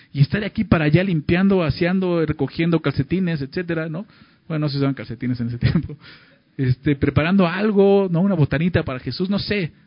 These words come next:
No está haciendo algo y, y pues dice, "Oye, yo estoy sola y mi hermana nada más está ahí sentadota", <laughs> ¿no?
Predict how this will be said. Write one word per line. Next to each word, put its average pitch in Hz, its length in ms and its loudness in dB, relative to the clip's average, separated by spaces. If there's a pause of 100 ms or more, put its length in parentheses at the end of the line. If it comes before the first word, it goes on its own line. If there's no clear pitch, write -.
(160)
No 156 60 -6
está 165 120 -4
haciendo 208 260 2
algo 202 200 2
y, 175 120 4
y 190 100 -4
pues 165 140 4
dice, 190 240 0 (240)
"Oye, 208 280 -2 (340)
yo 170 100 -4
estoy 302 140 -4
sola 254 320 -2
y 202 40 2
mi 196 60 4
hermana 220 280 2
nada 262 120 6
más 240 180 0
está - 160 0
ahí 185 60 2
sentadota", 147 640 -2
<laughs> 190 40 -6
¿no? 143 160 2